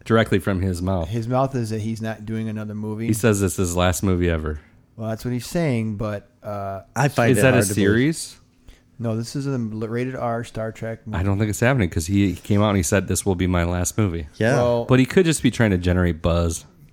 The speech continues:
Speaker 2: which
Speaker 3: Maybe.
Speaker 2: I think that's what he's doing. So Carl, uh, Urban, who played Bones, is calling the concept bananas.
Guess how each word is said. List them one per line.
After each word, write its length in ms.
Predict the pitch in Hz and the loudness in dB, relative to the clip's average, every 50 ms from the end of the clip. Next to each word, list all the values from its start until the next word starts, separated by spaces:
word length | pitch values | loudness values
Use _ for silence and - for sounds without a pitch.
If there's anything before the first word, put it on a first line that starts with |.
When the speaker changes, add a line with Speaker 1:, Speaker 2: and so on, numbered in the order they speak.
| _ | _
Speaker 2:
which 180 | - 127 123 101 | -8 -6 -2 2
Speaker 3:
Maybe. 280 | 107 120 147 160 139 123 | 2 4 4 4 4 2
Speaker 2:
I 20 | |
think 20 | 127 135 | 2 0
that's 60 | - 147 | -2 -2
what 80 | 139 | -2
he's 80 | 135 127 | -2 0
doing. 380 | 131 156 160 135 117 110 107 - | 0 0 2 2 2 0 -2 -6
So 540 | - - 127 120 117 113 113 113 110 110 101 _ | -6 -2 0 0 2 2 0 -2 -4 -6 -8 _
Carl, 460 | - - 135 139 139 139 135 120 104 101 | -6 -4 -2 0 0 0 0 -2 -6 -6
uh, 280 | 113 117 113 107 107 107 - _ 131 | -8 -6 -6 -6 -8 -10 -10 _ -4
Urban, 420 | 135 123 113 110 107 107 110 107 | -4 -4 -4 -6 -6 -8 -8 -10
who 380 | 101 101 110 110 107 107 104 - | -8 -8 -6 -6 -8 -8 -10 -12
played 240 | - - 110 107 104 | -10 -8 -8 -8 -8
Bones, 420 | 107 107 110 117 131 143 - - - _ _ _ _ _ | -8 -8 -8 -8 -10 -12 -14 -20 -20 _ _ _ _ _
is 160 | 113 107 - | -12 -12 -12
calling 340 | - - 120 117 117 117 110 | -10 -8 -6 -6 -6 -6 -8
the 60 | 110 | -8
concept 520 | - - 110 110 110 110 - - 104 101 | -8 -8 -8 -8 -8 -10 -12 -12 -12 -12
bananas. 640 | 101 107 110 123 127 117 107 98 98 104 - - - | -12 -10 -8 -8 -8 -8 -8 -10 -12 -14 -16 -18 -20